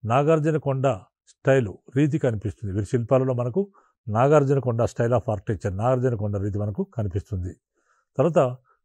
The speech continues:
విష్ణుకుండినుల కాలంలో వివిధ, వివిధ దేశాలకు తమ సంస్కృతిని వీరు వ్యాపింపజేశారు. విష్ణుకుండినులు వివిధ దేశాలకు తమ సంస్కృతిని వ్యాపింపజేశారు.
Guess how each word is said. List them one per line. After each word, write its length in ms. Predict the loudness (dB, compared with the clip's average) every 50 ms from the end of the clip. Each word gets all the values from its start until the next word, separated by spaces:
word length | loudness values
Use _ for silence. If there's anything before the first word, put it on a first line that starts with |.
| _ -4
విష్ణుకుండినుల 600 | -4 -4 -4 -2 -4 0 0 2 0 2 0 0
కాలంలో 580 | 0 2 2 2 2 2 4 2 2 0 -2 _ _ _ _ _ _ _ _ -6 0
వివిధ, 220 | 0 2 4 4
వివిధ 540 | 2 0 0 -6 -8 -6 -2 -2 2 2 2
దేశాలకు 680 | 2 2 0 0 0 0 0 0 0 -2 -4 -6 -6 _ _ _ _ _ _ _ _ _ _ -4 -2
తమ 340 | 0 0 0 -2 -4 -6 -10 _ _ -16 -16 -16 _
సంస్కృతిని 800 | -6 -2 0 0 0 -2 -2 -4 -4 -2 0 -2 -2 -2 -4 -8 _ _ _ _ _ -4
వీరు 160 | -2 -2 0
వ్యాపింపజేశారు. 840 | -2 -2 -4 -2 -2 -2 -4 -4 -4 -4 -6 -8 -8 -8 -10 -6
విష్ణుకుండినులు 720 | -6 -8 -6 -6 -6 -4 -2 0 0 0 2 2 0 0 0 -6 _ _ _ _ _ _ _ -4
వివిధ 240 | 0 0 4 4 4
దేశాలకు 580 | 2 2 0 -2 -2 -4 -4 -4 -4 -6 -8 -8 _ _ -8
తమ 100 | -6 -6
సంస్కృతిని 600 | -4 -4 -4 -6 -6 -8 _ -8 -8 -4 -4 -4
వ్యాపింపజేశారు. 1000 | -4 -4 -4 -4 -2 -2 -2 -2 -2 -4 -4 -4 -6 -8 -6 -6 -6 -6 -8 -10